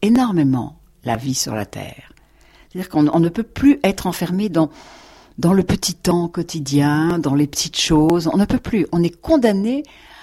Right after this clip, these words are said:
à la transcendance. Parce que la personne avec qui on est le plus, dont on est le plus proche est dans cette transcendance. On sait pas exactement où il est, mais il, il y est, et nous, on le tient par la main.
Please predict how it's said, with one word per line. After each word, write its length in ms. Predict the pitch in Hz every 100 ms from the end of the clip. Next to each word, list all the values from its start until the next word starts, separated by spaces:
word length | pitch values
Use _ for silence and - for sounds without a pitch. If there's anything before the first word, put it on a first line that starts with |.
| - - -
à 40 |
la 120 | 175
transcendance. 840 | 180 214 - 254 277 202 156 - - _ _ -
Parce 160 | 165 -
que 180 | 208 165 - - 139
la 100 | 160
personne 400 | 220 - 185 156
avec 240 | 143 -
qui 160 | - 160
on 80 |
est 80 | 139
le 80 | 127
plus, 240 | 123 135 - _ -
dont 360 | 131 127 185 180
on 120 | 170
est 80 | 160
le 100 | 151
plus 180 | 147 147
proche 540 | - 320 349 - - _ -
est 180 | 320 302
dans 140 | 160
cette 240 | 139 147
transcendance. 720 | - 143 - 135 123 117 - - - -
On 80 | 160
sait 120 | 202
pas 200 | - 220
exactement 920 | 165 147 208 214 185 180 156 - - - - - - _
où 120 | 190
il 140 | 226 196
est, 140 | 339
mais 160 | 208 170
il, 240 | 180 262
il 180 | 202 202
y 100 | 240
est, 140 | 320 466 _ - -
et 80 | 170
nous, 240 | 196 254 494 - _ _ _ -
on 80 | 302
le 100 | 349
tient 180 | - 170
par 160 | 151
la 120 | 147
main. 240 | 135 135